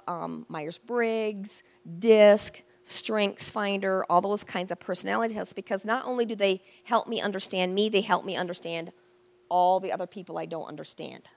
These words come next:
all the other crazy people. I can be like, "I don't get it." I was talking to Chris today. We were talking about somebody, and he goes, "I do not understand how this person can do X, Y, or Z." I said, "Babe,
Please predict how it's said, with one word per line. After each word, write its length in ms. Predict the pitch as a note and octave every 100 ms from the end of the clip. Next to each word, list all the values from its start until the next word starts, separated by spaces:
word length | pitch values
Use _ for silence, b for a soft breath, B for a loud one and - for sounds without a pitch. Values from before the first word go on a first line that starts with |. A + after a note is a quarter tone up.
| _
all 180 | - D#3+
the 120 | F3
other 120 | F3 F3+
crazy 400 | - F#3+ D#3+ D#3
people. 320 | E3+ D3 -
I 40 |
can 120 | E3+ F3
be 80 |
like, 200 | F3 E3+ -
"I 100 | D3
don't 200 | D3+ -
get 160 | A#3 A#3+
it." 140 | - - _ _ b b b b b -
I 60 | G#3
was 180 | G#3+
talking 340 | - A3 A3+ G#3
to 60 |
Chris 300 | F#3+ - A3+
today. 300 | - G#3 F#3
We 140 | F3+ F#3+
were 220 | F#3+ F#3+ - b b -
talking 280 | G3+ G3+
about 240 | F#3+ F#3+ -
somebody, 520 | - F#3 F3 F3+ F3+
and 80 | G3+
he 40 |
goes, 200 | G3 F3+ -
"I 220 | D#4 G4
do 160 | G4+ G4
not 320 | E4+ E4+ F4
understand 880 | E4+ D#4+ D4+ - D4 D4 A#3+ F3+ G#3+ - B B B
how 240 | G#3+ A3
this 280 | F#3+ B3+ E4
person 420 | - A#3 A#3 A3+
can 120 | B3+
do 80 | A3+
X, 260 | - G#3 -
Y, 140 | G#3+
or 120 | G3+ G#3
Z." 200 | G3+ F#3
I 60 |
said, 220 | E3+ D3+
"Babe, 340 | D#3 D#3 F#3+